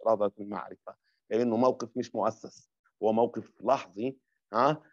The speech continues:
بيتحرك دائمًا، آه، وفق أهدافه الأيديولوجية التي يريد أن يؤيد بها القاعدة التي هي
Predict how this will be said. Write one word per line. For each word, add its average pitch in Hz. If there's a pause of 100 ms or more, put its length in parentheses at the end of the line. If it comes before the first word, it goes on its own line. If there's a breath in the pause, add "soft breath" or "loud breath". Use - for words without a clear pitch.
(120)
بيتحرك 131
دائمًا، 127 (400 soft breath)
آه، 101
وفق 123
أهدافه 113
الأيديولوجية 107 (320)
التي 117
يريد 113
أن 104
يؤيد 107
بها 107 (340)
القاعدة 113
التي 110
هي 117